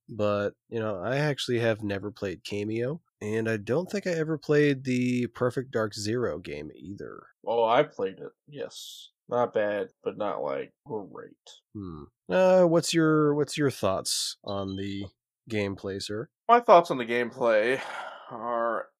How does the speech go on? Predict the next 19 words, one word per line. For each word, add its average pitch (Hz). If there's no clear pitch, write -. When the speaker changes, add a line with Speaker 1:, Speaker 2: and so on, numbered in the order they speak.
Speaker 2:
the 120
f-, 120
the 120
game 175
was 156
a 127
very 135
fun 110
game 101
to -
play. 78
It's 117
actually 151
very 120
interesting 110
to 104
s-, -
to 110
discover 107